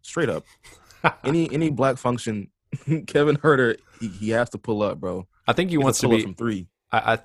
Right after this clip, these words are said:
Speaker 2: I saw a thing on Bleacher Report where he did this, you know, like, mock, uh, uh, press conference thing where he addressed that he'd like to now be called Red Velvet.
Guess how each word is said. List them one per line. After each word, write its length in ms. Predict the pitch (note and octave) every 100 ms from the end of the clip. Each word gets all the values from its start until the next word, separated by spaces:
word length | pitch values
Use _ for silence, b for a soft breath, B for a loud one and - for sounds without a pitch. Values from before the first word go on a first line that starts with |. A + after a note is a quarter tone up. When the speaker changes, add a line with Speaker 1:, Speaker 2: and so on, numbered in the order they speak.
| -
Speaker 2:
I 20 |
saw 200 | - C3+
a 40 |
thing 180 | A#2+ A#2+
on 140 | A2 G2+
Bleacher 300 | A2+ - G2
Report 300 | - G#2+ -
where 120 | G2+
he 140 | G#2+
did 180 | G2 G2+
this, 200 | G2 -
you 60 | G#2
know, 140 | G2
like, 260 | F#2+ F#2+ G#2
mock, 520 | G2 G2 F#2 - - _
uh, 440 | G#2+ G2 F#2 F2+ - - _ _ - -
uh, 280 | G#2+ F#2+ F#2 - - _ _ _ _ -
press 280 | A#2+ A2 -
conference 560 | - A2+ - G#2+ G2
thing 240 | - A2 G2+
where 100 | G2
he 160 | A2 G#2+
addressed 420 | G2 G#2 G#2 -
that 120 | G#2
he'd 140 | A2 G2+
like 220 | G2 F#2+
to 160 | G#2 G2
now 200 | G#2 F#2+
be 120 | G2
called 300 | - G2 F#2+ -
Red 280 | G#2 G2 F2
Velvet. 360 | F#2 F2+ -